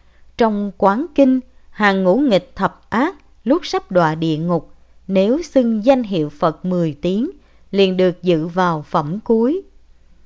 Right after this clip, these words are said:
Vì thế, không căn cơ nào Phật chẳng tiếp độ, không pháp nào chẳng gồm thâu.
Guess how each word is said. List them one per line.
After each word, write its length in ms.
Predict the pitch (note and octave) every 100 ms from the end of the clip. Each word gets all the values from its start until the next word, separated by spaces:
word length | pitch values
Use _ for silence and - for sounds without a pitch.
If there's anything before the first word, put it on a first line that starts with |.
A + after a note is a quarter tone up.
| - - - - _ _ -
Vì 200 | F3+ G3
thế, 400 | F#3+ G3+ G#3+ C#4+ -
không 260 | - D4+ D4
căn 240 | D#4 D4+
cơ 240 | D4 D4+ C#4+
nào 480 | F#3 F3+ E3 D#3 D3+
Phật 320 | _ F#3 D3+ -
chẳng 240 | E3 E3
tiếp 220 | - D#4+ -
độ, 380 | F3 D#3 C#3+ D#3 - _ -
không 320 | - A3+ G#3+
pháp 360 | - C4 G4+ G3
nào 380 | F3+ E3 D3+ C#3+
chẳng 340 | - D#3 F#3+ C4
gồm 300 | F#3+ F3 D3 C3+
thâu. 320 | G#3 A#3+ A#3